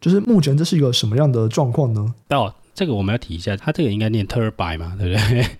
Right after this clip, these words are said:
Speaker 2: <laughs> 就它是讲这个东西啦。
Speaker 1: 嗯。
Speaker 2: 它原文是说，它的这个东西有一些问题，那这个问题会影响到它的损耗变快。
Speaker 1: 嗯。
Speaker 2: 那损耗变快呢，
Speaker 1: 对。
Speaker 2: 就简单的说，就是会比较快坏啦。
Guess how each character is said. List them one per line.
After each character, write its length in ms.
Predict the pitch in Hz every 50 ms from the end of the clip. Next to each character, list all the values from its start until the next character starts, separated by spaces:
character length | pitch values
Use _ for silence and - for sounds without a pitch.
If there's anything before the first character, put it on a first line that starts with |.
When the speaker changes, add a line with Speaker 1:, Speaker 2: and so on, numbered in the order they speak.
| - -
Speaker 2:
<laughs> 240 | - - - - -
就 160 | - - 113
它 220 | 110 - 160 160 156
是 100 | - -
讲 180 | - - 92 90
这 100 | 104 117
个 80 | 104 98
东 220 | 85 101 98 107
西 220 | - - - 90
啦。 200 | 82 82 80 80 - -
Speaker 1:
嗯。 240 | 165 165 139 113 117 - - - -
Speaker 2:
它 140 | - 196 185
原 360 | 143 110 101 98 101 113 135
文 180 | 143 107 101
是 160 | 107 - - 113
说， 400 | - - 101 101 98 98 98 - - - - _
它 180 | - 165 165
的 160 | 170 175 131
这 180 | 110 - - 175
个 120 | 123 104
东 240 | 92 - 110 107 117
西 200 | 117 - 110 104 101
有 180 | 110 92 92 107
一 20 |
些 160 | - - 120
问 280 | 117 131 139 113 92 90
题， 200 | - - - - _ _ _ -
那 160 | 139 127 110
这 120 | - 185
个 80 | 170 147
问 160 | 135 147 131
题 140 | 113 - 98
会 140 | 107 123 117
影 180 | 98 98 104
响 180 | 117 - 101 87
到 140 | 92 107 104
它 160 | 98 98 101
的 260 | 98 92 87 90 95 -
损 220 | - - 101 92
耗 160 | 98 - -
变 220 | 127 113 123 101 87
快。 260 | - - 113 85 78
Speaker 1:
嗯。 60 | - - _ _ _
Speaker 2:
那 100 | 135 120
损 180 | - - 139 131
耗 100 | 156 -
变 160 | - 180 135
快 220 | - - 165 139
呢， 160 | 117 110 107
Speaker 1:
对。 160 | 98 - - 147
Speaker 2:
就 60 | -
简 120 | - 104
单 160 | 92 98 117
的 120 | 127 120 117
说， 120 | 117 113
就 120 | 110 113 117
是 80 | 123
会 100 | 127 135
比 80 | 113 -
较 100 | - 104
快 140 | - - 110
坏 300 | 101 - - - 104 85
啦。 60 | 82